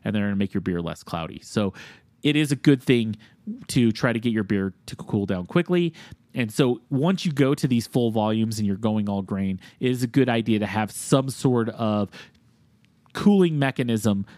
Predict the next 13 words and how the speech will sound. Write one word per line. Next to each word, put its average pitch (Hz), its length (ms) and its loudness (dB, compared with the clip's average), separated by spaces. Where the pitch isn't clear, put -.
to 123 140 2
cool 123 220 2
your 104 160 2
wort, 92 320 -2
whether 131 320 2
that's 113 320 0
a, 104 140 4
an 98 60 0
immersion 131 400 2
chiller, 120 480 2
whether 127 380 2
that 110 420 0
is 107 460 2